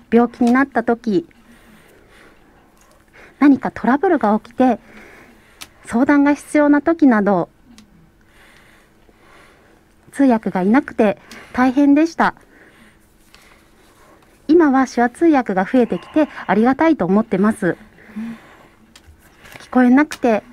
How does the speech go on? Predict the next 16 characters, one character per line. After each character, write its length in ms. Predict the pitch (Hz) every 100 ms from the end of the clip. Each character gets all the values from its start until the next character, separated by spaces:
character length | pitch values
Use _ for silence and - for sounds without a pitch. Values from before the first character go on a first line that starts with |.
| -
不 100 | 294
便 200 | 294 254
な 100 | 220
こ 140 | 214
と 260 | 277 269 - -
多 80 | 320
々 180 | 330 214
あ 60 |
り 100 | 208
ま 160 | 247 294
す。 260 | 330 247 - - - - - - _ _ _ _ _ - - _ _ _ - - - - - - - - _ - _ -
私 280 | 226 311
の 120 | 349 349
経 240 | 339 339
験 340 | 339 339 330
を 180 | 370 294